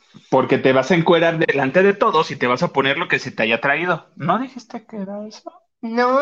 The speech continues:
Speaker 1: Ah, yo pensé que
Speaker 2: Raquel dice, "Yo no estuve con él, pero iba en la Eti de Madero y así le decían la araña." <laughs> Ay,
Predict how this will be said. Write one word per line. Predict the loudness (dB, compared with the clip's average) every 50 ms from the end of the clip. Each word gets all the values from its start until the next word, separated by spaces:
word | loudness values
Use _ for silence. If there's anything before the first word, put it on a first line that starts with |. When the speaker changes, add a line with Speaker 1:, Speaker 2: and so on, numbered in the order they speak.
| 2 0 0
Speaker 1:
Ah, | 0 -2 0 0 0 -2 -2 -8 -10
yo | -10 -8 -6
pensé | -6 -6 -6 -10
que | -16 -4 0
Speaker 2:
Raquel | 0 0 2 0 -2 -2
dice, | -2 -6 -6 -4 -2
"Yo | 0 0
no | 0
estuve | -2 -4 -6 -6 -6 -2 0
con | 0 0 2 2
él, | 2 0 0 -2 -2
pero | -2 0 0 0
iba | 0 -2 0 2 0 0 0 -2 -4 _
en | -4 -4 -4 -2 -2 0 0
la | 2 0 0 0
Eti | -2 -4 -2 -2 -2 0
de | 0 0
Madero | 2 2 2 2 2 2 4 4 2
y | 2
así | 0 -2 -2 -4
le | -4 -2
decían | -4 -4 -4 -2 -2 0 0
la | 0 2
araña." | 2 2 0 0 0 -2 -2 0 0
<laughs> | 0 0 0 -2 0 0 2 2 2 0 -2 -8 _ -10 -10 -10 -10 _
Ay, | -8 -6 -4 -4 -4 -6 -8